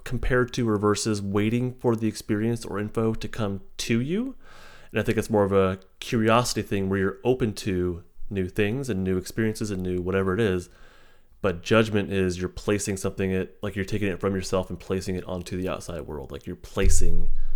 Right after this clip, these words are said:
value onto the smell of a rose versus bringing in the smell of a rose, bringing it inward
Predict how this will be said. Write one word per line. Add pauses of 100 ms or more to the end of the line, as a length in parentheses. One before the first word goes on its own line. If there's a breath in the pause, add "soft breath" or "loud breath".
(500 soft breath)
value
onto (440)
the
smell
of
a
rose (380 soft breath)
versus (560)
bringing
in (120)
the
smell
of
a
rose,
bringing
it
inward